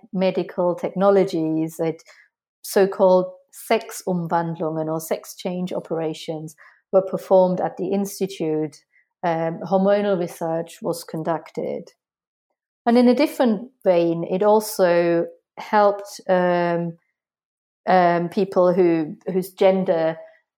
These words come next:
um, didn't match, um, their bodies. It issued so-called transvestite passes to people born with male bodies who wanted to wear female dress in public. And these passes could then be shown to the police and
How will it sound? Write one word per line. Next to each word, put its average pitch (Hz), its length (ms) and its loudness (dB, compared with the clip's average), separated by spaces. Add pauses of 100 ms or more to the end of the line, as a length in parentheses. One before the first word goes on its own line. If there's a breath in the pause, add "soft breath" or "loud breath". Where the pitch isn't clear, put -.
(100)
um, 165 600 -2 (500)
didn't 185 420 0
match, - 480 -4
um, 170 480 -4
their 180 160 2
bodies. 190 580 6
It 190 120 2
issued 190 340 2
so-called 180 500 2
transvestite 180 800 0
passes 170 760 -2
to 165 80 -4
people 170 340 -8
born 170 320 0
with 170 180 -2
male 175 240 2
bodies 165 440 0 (340 soft breath)
who 190 60 0
wanted 175 340 0
to - 120 -14
wear 165 240 4
female 165 640 -2
dress 247 320 -2
in 175 200 -6
public. 170 600 0
And 165 200 -2 (360 soft breath)
these 196 300 -2 (100)
passes 208 540 2
could - 200 -4
then 180 160 2
be 175 120 -4
shown 185 360 2
to 180 100 -6
the 165 100 -4
police 175 600 0
and 165 200 -4